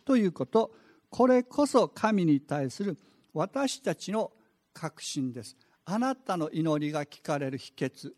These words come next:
ここに書かれています。あなたの願い事が神の御心にかなうような願い事であれば、それは実現するという、これが私たちの確信なんです。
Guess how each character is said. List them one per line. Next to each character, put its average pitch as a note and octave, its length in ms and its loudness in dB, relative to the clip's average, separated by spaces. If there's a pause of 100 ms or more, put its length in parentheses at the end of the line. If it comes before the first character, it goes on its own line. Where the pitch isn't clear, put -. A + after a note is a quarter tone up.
(200)
こ - 140 -14
こ D#3 140 0
に D3 160 2
書 C3 100 -4
か C#3 140 -2
れ B2 100 0
て - 140 -14
い - 20 -12
ま - 160 -18
す。 - 120 -20 (1040)
あ C#3 120 2
な D3+ 120 6
た D3 120 0
の A#2+ 140 4
願 B2+ 340 4
い A#2+ 60 -2
事 B2 280 -2
が F3+ 220 2 (360)
神 G3 340 4
の C3+ 180 4
御 C#3+ 180 0
心 D#3 440 -6
に D3+ 180 -6
か F3+ 220 -12
な A#3+ 240 -6
う G#3+ 120 -4
よ F3 260 -4
う E3+ 40 -10
な F#3+ 160 -6
願 F#3 420 -2
い F#3 40 -4
事 F#3 320 -6
で F3+ 100 -4
あ G3+ 120 0
れ B3 140 2
ば、 F#3+ 220 2 (800)
そ - 180 -4
れ F3+ 100 -2
は G#3 160 -4
実 D#3 320 -12
現 D#3 260 -4
す - 120 -14
る G#3+ 120 -8
と A3 120 -14
い - 20 -10
う、 - 40 -18
こ C#4 120 -8
れ D4+ 80 -8
が D#4+ 80 -6
私 G3+ 320 -6
た C3 80 -8
ち B2 100 -16
の A2+ 100 -14
確 - 260 -14
信 - 180 -20
な G2+ 100 -20
ん - 20 -20
で B2+ 60 -20
す。 - 60 -20